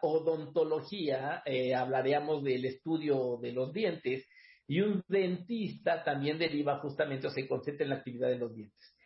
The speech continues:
El odontólogo en la actualidad debe de ser el médico de la boca, ¿sí? A final de cuentas, nosotros generamos salud bucal. Y un ejemplo de esto es muy claro. Cuando nosotros vamos a una consulta con un médico,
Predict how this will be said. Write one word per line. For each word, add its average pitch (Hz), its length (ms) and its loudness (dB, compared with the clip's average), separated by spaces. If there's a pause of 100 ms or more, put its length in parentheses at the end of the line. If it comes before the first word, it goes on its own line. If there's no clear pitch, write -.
(380)
El 180 160 0
odontólogo 226 560 0
en 220 80 -6
la 208 60 2
actualidad 131 640 -2 (100)
debe 175 220 0
de 170 180 -2
ser 160 400 0 (360)
el 151 200 2
médico 170 400 0
de 131 100 0
la 120 140 -4
boca, 117 280 -8 (260)
¿sí? 165 440 -4 (240)
A 139 140 0
final 180 300 0
de 190 120 0
cuentas, 170 300 0
nosotros 151 420 -4
generamos 135 600 0 (100)
salud 143 480 0 (140)
bucal. 127 480 -6 (400)
Y 185 260 2
un 233 140 2
ejemplo 226 400 0
de 220 100 4
esto 226 160 -2
es 220 40 -2
muy 233 180 -4
claro. 262 360 -2
Cuando 147 180 -2
nosotros 160 380 -2
vamos - 260 2
a 185 40 2
una 190 120 0
consulta 160 560 -2
con 135 180 -2
un 151 200 -2
médico, 139 540 0